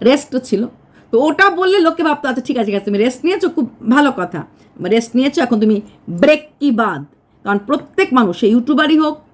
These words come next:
চাকরিরতাই হোক, বিজনেসম্যানই হোক, একটা রেস্টের দরকার আছে, তাই না? একঘেয়েমি লাগে, কনস্ট্যান্ট ব্লগিং সারাক্ষণ, "এই দেখুন, এই দেখুন", এটাও কিন্তু টায়ার্ড। তোমাদের মনে হয় টায়ার্ডনেস না, তোমাদের মনে হয় এটা তো আরাম না,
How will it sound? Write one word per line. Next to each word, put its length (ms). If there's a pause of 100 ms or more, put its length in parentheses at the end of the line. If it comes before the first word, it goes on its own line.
চাকরিরতাই 640
হোক, 200 (320)
বিজনেসম্যানই 580
হোক, 100 (300)
একটা 420
রেস্টের 520 (400)
দরকার 360
আছে, 240
তাই 180
না? 280 (320)
একঘেয়েমি 640
লাগে, 300 (380)
কনস্ট্যান্ট 640
ব্লগিং 440 (240)
সারাক্ষণ, 680 (120)
"এই 140
দেখুন, 420 (400)
এই 180
দেখুন", 380 (100)
এটাও 220
কিন্তু 200
টায়ার্ড। 420
তোমাদের 240
মনে 240
হয় 260
টায়ার্ডনেস 580
না, 260
তোমাদের 260
মনে 240
হয় 180 (380)
এটা 140
তো 100
আরাম 360
না, 240